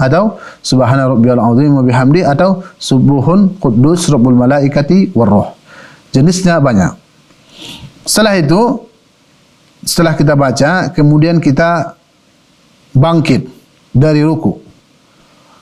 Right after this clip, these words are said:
Kita mengatakan, mengatakan, "Sami Allahu liman hamidah." Ini bagi imam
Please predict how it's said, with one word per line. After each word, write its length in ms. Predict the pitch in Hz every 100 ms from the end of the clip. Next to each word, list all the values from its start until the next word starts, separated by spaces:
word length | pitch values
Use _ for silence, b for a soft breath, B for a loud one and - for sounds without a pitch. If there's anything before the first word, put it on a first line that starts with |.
| -
Kita 160 | 131
mengatakan, 560 | 143 143 151 135 165 147
mengatakan, 520 | 143 143 143 131 180 180 - B B
"Sami 400 | - - 170 165
Allahu 800 | 156 139 139 143 156 147 185 220 277
liman 240 | 143 143 123
hamidah." 560 | 113 110 98 85 - _ _ B B B -
Ini 240 | 151 180
bagi 540 | 151 135 156 160 - - _
imam 400 | 139 147 110 85